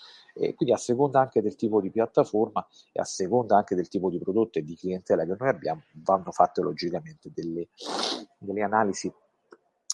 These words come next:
ben, ben precise. Eh, parlando di, di, di olta, tra quelle più, più famose, insomma, ne ho, ne ho già accennate prima, c'è Viator, c'è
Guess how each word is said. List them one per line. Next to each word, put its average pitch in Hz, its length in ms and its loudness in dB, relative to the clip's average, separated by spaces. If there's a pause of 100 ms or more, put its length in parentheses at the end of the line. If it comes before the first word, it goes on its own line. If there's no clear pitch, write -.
(140)
ben, 113 500 0 (360)
ben 117 240 4
precise. 101 600 -2 (340)
Eh, 98 160 -4
parlando 120 560 8
di, 104 400 -4
di, 95 220 -10
di 101 160 -2
olta, 117 340 8
tra 98 160 -2
quelle 101 300 0
più, 98 260 -6
più 98 140 -8
famose, 101 460 0
insomma, 92 300 -4 (100)
ne 90 320 -12
ho, 92 100 -8 (280)
ne 98 60 -12
ho 98 160 -12
già 104 280 0
accennate 98 440 -4
prima, 110 220 -2
c'è - 200 -4
Viator, 98 540 6
c'è 85 680 -2